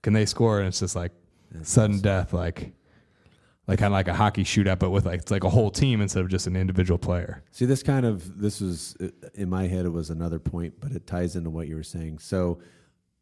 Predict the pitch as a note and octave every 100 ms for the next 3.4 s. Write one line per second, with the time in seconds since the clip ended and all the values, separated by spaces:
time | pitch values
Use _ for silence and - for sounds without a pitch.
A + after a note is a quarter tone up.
0 | _ F#2+ F2+ A#2 A#2+ A#2 G#2 F#2 E2+ F#2+
1 | - - - - G#2+ G#2 G2 - F2+ F2
2 | - F#2+ F#2+ A2 G#2+ - - _ - F2+
3 | E2+ E2 E2 -